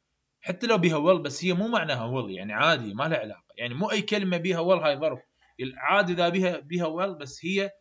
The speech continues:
إلها معنى آخر. مثلًا تقول well known معناها مشهور. well educated يعني شخص مثقف. well paid، well behaved، ذني، ذني كلهن الصفات. ذني اللي باللون الأصفر اللي قدامنا نكت-، نكتب عليه الملاحظة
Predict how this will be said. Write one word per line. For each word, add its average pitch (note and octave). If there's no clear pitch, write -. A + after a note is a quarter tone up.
إلها D#3+
معنى D3+
آخر. D#3
مثلًا D3
تقول D3+
well G3
known G3+
معناها F3
مشهور. F#3+
well E3+
educated F3+
يعني D#3
شخص -
مثقف. F3+
well D#3
paid، F3
well E3
behaved، E3+
ذني، D#3+
ذني D#3+
كلهن A#3
الصفات. C3
ذني D#3
اللي C#3
باللون D#3+
الأصفر D3
اللي C#3
قدامنا F#3+
نكت-، F#3
نكتب F3+
عليه E3
الملاحظة E3+